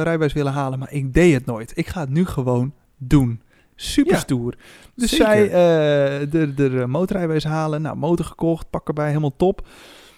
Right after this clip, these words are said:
Speaker 1: Ze heeft het, denk ik, twee maanden volgehouden. En toen vond ze het toch maar eng en heeft ze die motor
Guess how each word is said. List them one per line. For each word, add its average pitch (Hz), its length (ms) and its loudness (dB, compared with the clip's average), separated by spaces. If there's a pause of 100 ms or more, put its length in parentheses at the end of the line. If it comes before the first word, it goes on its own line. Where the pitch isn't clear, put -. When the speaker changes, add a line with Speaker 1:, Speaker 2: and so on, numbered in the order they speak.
(220)
Speaker 1:
Ze - 180 -8
heeft 180 240 0
het, 170 140 -4
denk 185 320 -4
ik, 190 560 -2 (960)
twee 226 340 4
maanden 180 300 2
volgehouden. 120 680 -6 (100)
En 156 200 2
toen 185 280 2
vond 165 220 -2
ze - 100 -2
het 139 80 -2 (100)
toch 269 200 2
maar 190 140 4
eng 196 300 2
en 180 140 -2
heeft 147 140 0
ze - 60 -6
die 135 80 -2
motor 123 240 -4